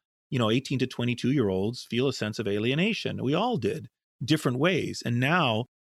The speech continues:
you know, if you're a minority student in these institutions, there may be an extra burden of alienation that you feel. And I think there are ways that we can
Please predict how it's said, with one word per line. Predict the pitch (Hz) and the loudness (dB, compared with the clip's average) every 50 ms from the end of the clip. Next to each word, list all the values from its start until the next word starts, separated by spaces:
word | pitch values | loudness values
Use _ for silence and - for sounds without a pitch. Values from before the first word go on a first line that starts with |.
| _ _ _ | _ _ _
you | - 131 | -2 0
know, | 110 107 | 0 0
if | 113 - - | 0 0 2
you're | 127 117 113 | 2 4 4
a | 110 110 | 2 2
minority | 113 113 110 110 110 117 131 143 139 | 0 -2 -2 0 0 2 2 0 0
student | - - - - 107 101 98 110 110 - 117 | -4 -4 -4 -2 -2 -2 -2 -4 -6 -4 -4
in | 107 | -4
these | 104 107 110 - | -2 -4 -4 -4
institutions, | 113 113 - - - - - 107 101 - - 123 123 160 160 - - _ _ _ _ _ | -6 -6 -6 -8 -12 -8 -6 -6 -6 -4 -6 -6 -6 -6 -8 -10 -16 _ _ _ _ _
there | - 151 | 0 0
may | 139 123 117 123 | 2 4 2 2
be | 139 156 156 139 | 2 2 2 2
an | 117 110 | 2 0
extra | 110 - - - 139 | -2 -4 -4 -4 -4
burden | 120 - 104 110 120 110 | -2 0 -2 -2 -2 -2
of | 101 - | -4 -2
alienation | - 104 107 110 120 120 117 131 135 - - 113 | -4 -2 -2 -2 -4 -4 -4 -4 -6 -6 -6 -8
that | 107 - - | -8 -8 -8
you | 117 110 | -8 -10
feel. | - - 233 254 165 117 - - - - | -6 -4 -2 -2 -2 -4 -4 -6 -6 -6
And | 113 110 117 - _ _ _ _ _ _ | -6 -6 -6 -8 _ _ _ _ _ _
I | - 127 160 - | -2 -2 -2 0
think | - - 120 117 | -2 -4 -4 -2
there | - 113 110 | -2 -2 -2
are | 107 | 0
ways | 104 107 107 110 127 127 - | 0 0 0 2 0 0 -2
that | - - - | -4 -6 -6
we | 117 113 120 | -6 -6 -6
can | - - 110 107 104 107 107 113 | -6 -6 -6 -6 -4 -6 -6 -8